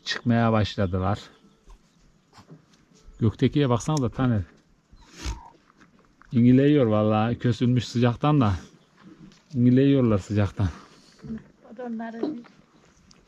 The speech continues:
Speaker 1: Şunun ayağında biraz rahatsızlık var arkadaşlar. İnşallah iyi olacak. Uğraşıyoruz.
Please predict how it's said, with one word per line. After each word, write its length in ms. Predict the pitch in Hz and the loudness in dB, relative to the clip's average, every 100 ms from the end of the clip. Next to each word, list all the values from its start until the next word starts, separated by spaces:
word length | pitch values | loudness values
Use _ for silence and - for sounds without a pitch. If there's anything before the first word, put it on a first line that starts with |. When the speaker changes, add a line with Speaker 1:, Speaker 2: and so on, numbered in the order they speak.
| - - - - - _ - - - - - - | -20 -20 -20 -20 -20 _ -20 -20 -20 -20 -16 -12
Speaker 1:
Şunun 400 | - 135 135 135 | -6 -2 2 2
ayağında 420 | 135 131 135 131 | 2 2 2 2
biraz 280 | 131 127 120 | 2 0 2
rahatsızlık 540 | 123 123 - 120 - | 0 0 -4 -10 -4
var 140 | 117 110 | -2 0
arkadaşlar. 560 | 104 110 110 - 127 _ - - - | -2 -4 -4 -6 -12 _ -20 -20 -20
İnşallah 440 | - - 120 123 117 | -10 -2 0 2 2
iyi 160 | 117 | 2
olacak. 400 | 117 113 107 113 - - _ _ _ _ _ - | 2 2 0 -2 -6 -18 _ _ _ _ _ -4
Uğraşıyoruz. 680 | 110 113 117 - 123 127 | 0 2 2 2 0 -2